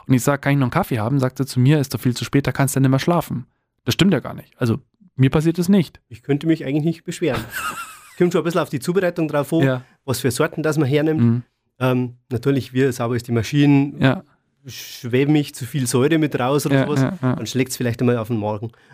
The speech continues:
Speaker 2: Aber wenn das alles schön eingestellt ist, dann geht das eigentlich schon. Also
Speaker 1: Ja, also es, die Italiener, glaub ich, nach dem Essen ein Espresso,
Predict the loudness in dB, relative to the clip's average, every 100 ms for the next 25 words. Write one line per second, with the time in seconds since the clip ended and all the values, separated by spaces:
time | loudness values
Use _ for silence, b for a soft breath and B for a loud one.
0 | b -2 0 0 -2 -4 -4 -4 -4 -4
1 | -4 -2 0 0 0 -2 -4 -12 -10 -6
2 | -6 -6 -4 -4 -6 -14 -4 -2 -2 -4
3 | -6 0 2 0 B B -6 -6 -10 -6
4 | -4 -2 0 2 2 0 0 0 -2 -2
5 | -2 0 2 2 0 0 -2 -4 0 0
6 | -2